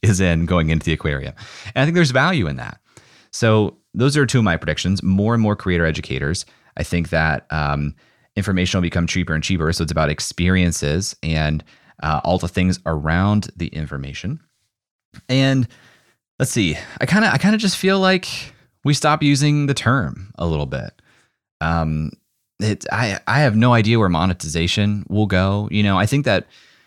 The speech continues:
probably, uh, I don't know if it's V R or A R, something in the virtual reality, augmented reality realm will play a big difference in this. You know, every time there's a new modality to teach something,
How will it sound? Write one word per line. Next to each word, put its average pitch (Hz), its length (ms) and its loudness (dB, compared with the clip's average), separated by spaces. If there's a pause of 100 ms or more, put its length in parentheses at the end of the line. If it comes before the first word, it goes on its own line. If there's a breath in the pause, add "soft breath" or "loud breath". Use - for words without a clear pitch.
(140 soft breath)
probably, 104 880 0 (540 soft breath)
uh, 80 480 0
I - 40 -8
don't 110 100 -2
know 104 60 2
if 85 80 -4
it's - 120 -12
V 90 260 0
R 101 300 2
or 69 240 -4
A 98 160 2
R, 98 460 2 (680 soft breath)
something 156 720 0 (140)
in 117 120 4
the 107 100 4
virtual 104 400 2
reality, 90 400 4
augmented 85 420 2
reality 80 320 2
realm 76 500 -2
will 90 80 -4
play 101 200 2
a 104 60 2
big 104 160 0
difference 110 340 0
in 117 100 2
this. 120 460 -2
You 101 160 -4
know, 73 60 0
every 120 140 0
time 120 200 2
there's 98 140 2
a 90 40 2
new 92 160 2
modality 85 600 0
to 73 100 -10
teach - 400 -4
something, 101 580 -4